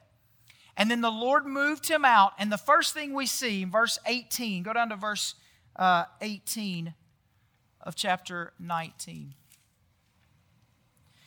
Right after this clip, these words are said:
It says, "Yet I reserve seven thousand in Israel. All these knees have not bowed down to Baal, and all whose mouths have not kissed."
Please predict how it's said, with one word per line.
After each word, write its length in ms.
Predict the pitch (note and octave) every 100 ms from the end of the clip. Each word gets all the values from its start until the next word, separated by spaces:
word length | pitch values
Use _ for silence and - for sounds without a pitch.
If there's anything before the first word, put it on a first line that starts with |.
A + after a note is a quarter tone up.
| - - _ _ _ _ _ _
It 60 |
says, 220 | - G3+
"Yet 140 | G#3 A3
I 60 |
reserve 440 | A3 G#3+ G#3 A#3+ A#3
seven 400 | - B3 B3 C4+
thousand 380 | C4 B3+ B3 A#3+
in 60 |
Israel. 320 | A#3 G#3 G3+
All 260 | F#3 G3+ A#3
these 200 | B3 A3+
knees 220 | A#3 A3+
have 100 | G#3
not 220 | G3+ G#3
bowed 220 | G3 G#3+ G#3
down 120 | G#3+
to 60 | G3+
Baal, 220 | F#3+ F#3
and 80 | F#3+
all 180 | G3+
whose 160 | G#3+ G#3
mouths 280 | F#3+ F#3+ F#3+
have 100 | F3+
not 180 | G3 F#3
kissed." 300 | F#3 E3+